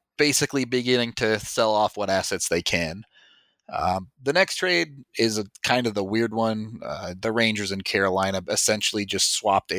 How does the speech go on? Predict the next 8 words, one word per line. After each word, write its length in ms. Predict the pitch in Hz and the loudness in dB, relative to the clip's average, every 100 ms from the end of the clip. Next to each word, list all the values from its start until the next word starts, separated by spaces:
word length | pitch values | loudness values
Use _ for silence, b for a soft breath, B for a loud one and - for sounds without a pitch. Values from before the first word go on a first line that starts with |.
| 98 | 0
H 160 | 95 101 | 2 0
L 100 | 90 | 0
prospects. 880 | - 90 95 - 95 95 - - - B B B _ | 2 2 2 0 -2 0 0 -2 -4 B B B _
Carolina 480 | - 113 104 104 98 | 0 2 2 0 0
couldn't 240 | - 98 | -4 -4
find 280 | 95 104 98 | 0 2 2
room 380 | 95 98 95 95 | 0 0 0 0
to, 360 | - 90 90 | 0 0 -2